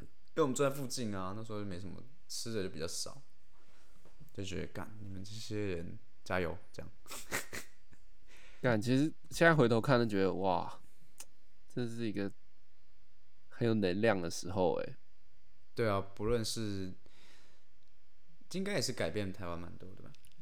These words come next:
Speaker 2: 真的，欸，这，这是个大历史跟小历史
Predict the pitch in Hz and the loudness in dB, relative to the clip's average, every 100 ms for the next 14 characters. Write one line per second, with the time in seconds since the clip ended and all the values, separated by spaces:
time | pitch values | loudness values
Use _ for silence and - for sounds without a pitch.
0 | - - - 101 98 85 - - 170 175 | -4 -4 0 2 2 2 0 4 4 8
1 | 175 165 208 196 208 208 196 139 139 - | 6 6 2 2 2 0 4 4 2 -4
2 | - - - - - - - 180 156 151 | -4 -4 -4 -4 -4 -4 2 8 8 8
3 | 156 - 110 120 143 - 95 113 135 - | 4 2 4 6 6 6 8 8 8 4
4 | 95 85 | 0 0